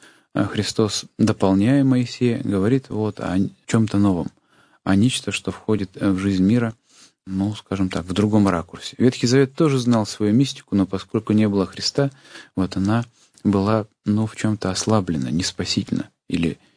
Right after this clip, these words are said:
не полностью спасительна. Мы с вами все знаем хорошо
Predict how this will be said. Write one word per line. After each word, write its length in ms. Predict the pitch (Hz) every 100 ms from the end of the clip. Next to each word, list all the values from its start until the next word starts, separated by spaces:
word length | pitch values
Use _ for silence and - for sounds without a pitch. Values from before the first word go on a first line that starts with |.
| _
не 100 | 107
полностью 560 | 98 110 104 82 - -
спасительна. 580 | - 78 - - - 73
Мы 120 | 85
с 100 | -
вами 200 | 98 92
все 200 | 87 98
знаем 300 | 95 101 95
хорошо 420 | - 87 - 101